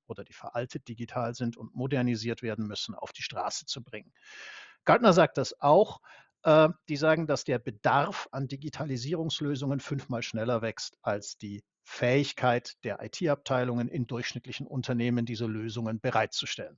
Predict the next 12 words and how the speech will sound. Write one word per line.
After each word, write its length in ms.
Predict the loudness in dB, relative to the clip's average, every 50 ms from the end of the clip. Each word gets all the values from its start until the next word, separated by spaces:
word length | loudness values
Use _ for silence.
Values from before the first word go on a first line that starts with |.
| _ _
Das 180 | -8 -6 0 2
heißt, 220 | 2 2 2 -2
statt 300 | -4 0 0 0 0 0
nach 120 | -6 -8 -8
vorne 360 | -2 0 2 2 4 2 0
zu 140 | -2 -6 -6
kommen, 360 | 0 2 2 2 2 -2 -4
drohen 400 | -4 -4 -2 -2 0 0 -2 -2
wir 120 | -2 -2
mit 220 | -2 -4 -4 -6 -8
herkömmlichen 540 | -8 -8 -8 -8 -8 -8 -8 -8 -8 -8 -8
Methoden 500 | -8 -10 -10 -10 -8 -6 -2 -4 -4